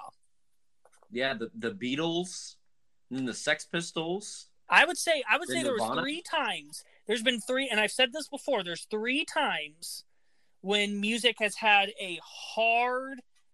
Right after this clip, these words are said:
Speaker 2: knee-jerk change. The first time was when the Beatles came to America and Beatlemania happened.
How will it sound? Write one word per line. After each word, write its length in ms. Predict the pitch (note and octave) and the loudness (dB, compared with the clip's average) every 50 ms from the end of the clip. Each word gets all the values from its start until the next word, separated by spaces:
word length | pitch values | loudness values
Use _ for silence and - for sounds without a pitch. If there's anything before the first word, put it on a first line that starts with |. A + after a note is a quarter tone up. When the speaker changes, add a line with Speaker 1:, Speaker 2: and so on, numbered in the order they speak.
| _ - | _ -16
Speaker 2:
knee-jerk 760 | F#3 F#3 F#3 G3+ G#3+ A3+ B3 B3 G#3 - A3 G#3+ G#3+ G#3 - - | -14 -10 -8 -6 -4 -2 -2 -2 -2 0 0 2 0 0 -2 -4
change. 800 | - - - G3+ F#3+ E3+ D3 C3+ - D3 D#3+ D#3+ - - - - _ _ _ _ _ _ _ _ _ _ _ _ _ _ _ _ _ _ - | -4 0 0 0 0 0 -4 -8 -12 -12 -10 -8 -6 -6 -8 -8 _ _ _ _ _ _ _ _ _ _ _ _ _ _ _ _ _ _ -14
The 80 | F3+ | -8
first 320 | - - G#3 G#3 G#3 - - | -2 2 2 4 4 4 6
time 220 | C4 B3 B3 B3+ | 6 6 6 6
was 140 | B3 G#3 G3+ | 4 2 0
when 120 | A#3 A#3+ | 0 0
the 80 | A#3 G#3+ | 0 0
Beatles 400 | F3 G#3 G#3 G#3 G#3+ A3 A3+ - | 0 0 2 4 4 2 2 0
came 220 | - A#3 G#3+ A3 | 0 0 2 2
to 100 | A3+ B3+ | 2 0
America 420 | B3+ A#3 G#3 G3 F#3+ F3+ - G3+ F#3 | 2 2 2 2 2 0 0 0 -2
and 160 | F3+ F3+ D#3+ | -2 -2 -4
Beatlemania 600 | F3 F3 F#3 G3 G3 F#3+ F3+ F3 E3 D#3 C#3+ C#3 | -4 -2 -2 -2 0 -2 -2 -2 -2 -2 -4 -2
happened. 580 | - D3 C3+ C3 - C#3 C#3 C#3 D3 F#3 - | -2 -2 -2 -2 -2 -6 -8 -8 -8 -12 -14